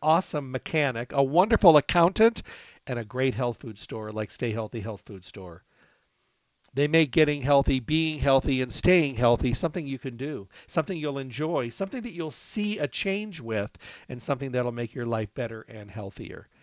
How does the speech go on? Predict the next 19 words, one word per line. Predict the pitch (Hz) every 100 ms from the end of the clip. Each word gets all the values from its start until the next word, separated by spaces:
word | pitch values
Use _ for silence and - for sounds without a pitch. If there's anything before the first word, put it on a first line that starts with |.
| _ _ _
Stay | - 160
Healthy | 160 160 156
Health | 143 139
Food | 147 127
Store. | - 131 127
Once | 180 196
again, | 180 185
eight | 180 180
forty | 190 196 190
South | 170 160 135
Rancho | 135 143 - 139
Drive | 139 139 156 180
in | 151
the | 123
Rancho | 127 131 -
Town | 135 139 131
and | 131
Country | 135 131 120
Center, | - 143 160